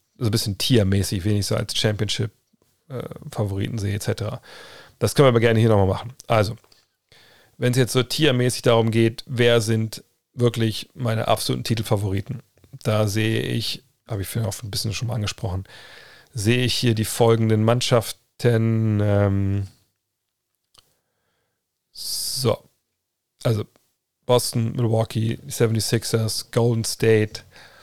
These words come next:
und die Clippers habe ich, also, da w-, würde ich sagen, ohne Wenn und Aber, wenn, also klar, natürlich im Fall von Clippers muss man sehen, wie die Verletzten,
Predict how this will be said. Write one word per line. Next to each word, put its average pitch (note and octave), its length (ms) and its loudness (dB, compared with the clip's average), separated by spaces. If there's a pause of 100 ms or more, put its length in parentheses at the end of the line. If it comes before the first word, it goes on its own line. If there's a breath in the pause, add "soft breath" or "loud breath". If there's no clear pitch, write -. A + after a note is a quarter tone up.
(580 loud breath)
und A#2 400 0 (380)
die A#2 320 2
Clippers C3+ 880 2 (240)
habe A#2 340 2
ich, A2+ 320 -2 (340)
also, A2+ 200 -4 (800)
da C#3+ 100 0
w-, A#2+ 400 -2
würde B2 160 4
ich A#2 80 0
sagen, A#2+ 200 2
ohne B2 200 2
Wenn B2 80 4
und A#2 120 2
Aber, A2 360 2 (140)
wenn, A#2 360 -4 (140)
also G#2+ 180 -2 (180)
klar, G#2 200 0
natürlich G2+ 240 -4
im G#2+ 240 -4
Fall G#2+ 180 -4
von G2+ 140 -4
Clippers G#2 320 -2
muss G2+ 100 -4
man G#2 140 0
sehen, G2+ 200 0
wie F#2+ 60 -4
die G2 60 -6
Verletzten, G#2+ 680 -4